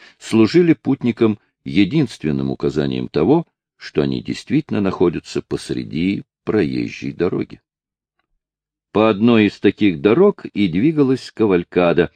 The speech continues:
возглавляемая неутомимым шерифом. Тропа от зарослей клена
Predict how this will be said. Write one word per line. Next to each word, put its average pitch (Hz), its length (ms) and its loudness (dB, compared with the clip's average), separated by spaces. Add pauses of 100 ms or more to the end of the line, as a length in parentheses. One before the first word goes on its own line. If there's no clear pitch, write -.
(180)
возглавляемая 92 1000 0
неутомимым 80 720 -2
шерифом. 67 540 -4 (380)
Тропа 127 720 2
от 95 180 0
зарослей 87 580 2
клена 87 580 0